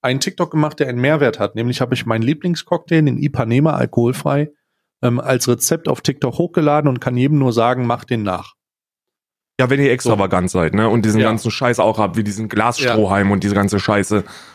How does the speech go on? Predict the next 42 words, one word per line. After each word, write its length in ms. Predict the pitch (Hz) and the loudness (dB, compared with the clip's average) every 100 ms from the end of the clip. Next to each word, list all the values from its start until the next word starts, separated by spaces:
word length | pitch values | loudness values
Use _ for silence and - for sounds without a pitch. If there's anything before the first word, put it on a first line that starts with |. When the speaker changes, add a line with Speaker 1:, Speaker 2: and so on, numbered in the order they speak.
| _ | _
Speaker 1:
Das 160 | - 139 | -8 -6
ist 120 | 165 | -4
ein, 240 | 156 151 151 - | -4 -4 -4 -4
das 160 | 147 139 | -4 -2
ist 120 | 151 - | -4 0
tatsächlich 480 | 143 - 202 220 151 | 0 0 0 2 2
ein 100 | 123 | 2
nachhaltiger 760 | 123 156 165 147 151 143 135 | 0 0 0 0 0 2 2
Metallstrohhalm. 880 | 127 113 - 120 123 - 98 87 87 - _ _ _ _ _ 123 | 0 -4 -2 -2 -2 -2 -2 0 -4 -10 _ _ _ _ _ 0
Speaker 2:
Ein, 160 | 135 160 | 0 2
na, 220 | 131 151 151 | 2 2 0
ich 120 | 139 | -2
find, 180 | 156 147 | -2 -4
ich 120 | 123 | -2
bin 240 | 151 151 | 0 0
ein 80 | 113 | 0
großer 280 | 120 151 135 | -2 0 0
Fan 180 | 143 143 | -2 -4
von, 120 | 135 | -2
aber 260 | 87 135 120 | 0 2 0
so 140 | 135 | 0
was 160 | 147 - | -2 0
für 180 | 147 | 0
Almdudler 720 | 139 208 190 123 117 101 92 | 2 2 4 4 2 4 2
war 140 | 82 85 | 2 2
das, 200 | 82 - | 0 0
ne? 220 | 110 180 - _ _ _ | 0 0 -4 _ _ _
Speaker 1:
Mm, 680 | 120 143 160 156 147 135 120 - | -2 2 2 2 0 -2 -6 -2
köstlich, 460 | 127 127 - 95 | -2 -2 -4 -4
Almdudler. 540 | 113 120 123 110 98 92 - - | -2 0 2 2 2 -2 -8 -20
Für 220 | - 160 170 | -2 0 0
Ipanema 460 | 165 160 160 190 156 | 0 0 2 0 0
Almdudler. 540 | 139 147 107 101 98 | 0 2 2 0 0
Ansonsten 400 | 113 135 170 156 | 2 0 0 -2
geht 120 | 160 | 0
auch 100 | 143 | 0
ein 80 | 120 | 0
Ginger 280 | 110 127 120 | 0 0 0
Ale, 200 | 92 87 | 0 -2
ist 160 | 90 - | -4 -4
auch 100 | 104 | -2
okay. 300 | 101 92 | -2 -4